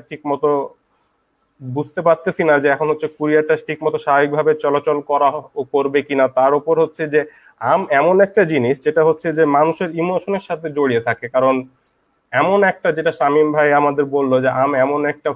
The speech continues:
ফল যেটা হচ্ছে যে এমন কোনো মানুষ নাই যে আর কি পছন্দ করে না এই আম ফলটা। এই আম নিয়ে আমাদের আর কি সবার মধ্যে একটা emotion জড়িয়ে থাকে যে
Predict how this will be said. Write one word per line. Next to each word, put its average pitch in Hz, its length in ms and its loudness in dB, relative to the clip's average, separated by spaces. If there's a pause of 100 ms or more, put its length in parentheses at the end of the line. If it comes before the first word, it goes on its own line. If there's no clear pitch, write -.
ফল 120 220 0
যেটা 135 260 -2
হচ্ছে 139 320 -4
যে 131 320 0
এমন 151 280 2
কোনো 156 240 -2 (280)
মানুষ 135 420 0
নাই 139 120 -4
যে 127 100 2
আর 127 80 4
কি 127 220 -10
পছন্দ 143 380 -2
করে 117 260 0
না 113 180 0
এই 113 100 2
আম 113 300 0
ফলটা। 107 380 -4 (600)
এই 160 160 2
আম 151 280 2
নিয়ে 160 160 4
আমাদের 156 440 4
আর 147 120 0
কি 147 140 -10
সবার 151 320 0
মধ্যে 151 240 -4
একটা 143 160 -6
emotion 151 440 -2
জড়িয়ে 135 240 -2
থাকে 131 260 -8
যে 135 200 -6